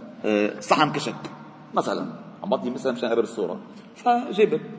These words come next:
خمس صحن. خمس معالق حطتهم له قد مثلهم، ل-، لما يكفيهما اثنان. فقال النبي صلى الله عليه وسلم: "ادعوا ثلاثين من أشراف الأنصار."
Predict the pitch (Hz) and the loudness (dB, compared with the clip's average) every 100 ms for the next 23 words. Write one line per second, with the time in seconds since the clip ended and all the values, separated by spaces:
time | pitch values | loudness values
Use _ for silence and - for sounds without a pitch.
0 | - - 139 143 - 82 - - - - | -14 0 0 0 -6 -10 -12 -18 -16 -8
1 | - - - 156 151 127 101 117 175 - | -8 -8 0 2 2 0 2 2 2 -4
2 | - - - - 143 170 175 240 311 466 | -10 -12 -12 2 4 4 4 6 6 6
3 | 480 381 - - - 156 156 156 113 113 | 4 0 -6 -16 4 6 6 2 2 -2
4 | - - - - - - - - 208 202 | -4 -10 -14 -14 -18 -18 -18 2 4 6
5 | 220 202 214 220 220 202 - 226 - 202 | 6 8 6 4 0 0 2 2 2 2
6 | 190 110 - - - - - - - - | 2 0 -2 -8 -10 -14 -16 -16 -18 -20
7 | - - - - 139 131 95 - - 123 | -20 0 2 8 8 6 2 -4 0 0
8 | 117 120 104 - - 147 92 - - - | 2 0 0 2 4 4 2 0 -8 -10
9 | - - - 214 214 202 196 175 185 175 | -14 -16 4 8 8 8 6 4 4 2
10 | 151 233 185 185 180 196 175 143 135 135 | 0 -2 -2 -2 -2 0 0 0 -2 -2
11 | 120 98 - | -2 -4 -12